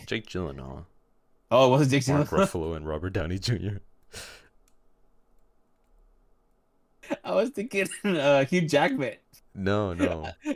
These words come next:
Speaker 2: No, what
Speaker 1: Which
Speaker 2: was
Speaker 1: one
Speaker 2: I
Speaker 1: are you
Speaker 2: thinking Hugh
Speaker 1: thinking of?
Speaker 2: Jackman? I don't know. What was I thinking of Hugh Jackman?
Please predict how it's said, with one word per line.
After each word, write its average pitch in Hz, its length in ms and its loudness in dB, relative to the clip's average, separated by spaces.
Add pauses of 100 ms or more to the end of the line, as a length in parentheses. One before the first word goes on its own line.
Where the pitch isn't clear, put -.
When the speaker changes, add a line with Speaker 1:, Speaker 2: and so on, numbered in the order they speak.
Speaker 2:
No, 202 280 8
what 175 240 8
Speaker 1:
Which 254 100 2
Speaker 2:
was 294 100 -4
Speaker 1:
one - 20 0
Speaker 2:
I - 20 0
Speaker 1:
are - 100 -4
you 170 80 -4
Speaker 2:
thinking 202 100 -2
Hugh 190 120 0
Speaker 1:
thinking - 160 -2
of? - 100 0
Speaker 2:
Jackman? 233 420 -8 (120)
I 151 160 6
don't 202 220 2
know. 185 260 6
What 151 180 0
was 330 120 -6
I 233 40 -10
thinking 190 240 -6 (140)
of - 80 -4
Hugh 180 160 0
Jackman? 127 640 -2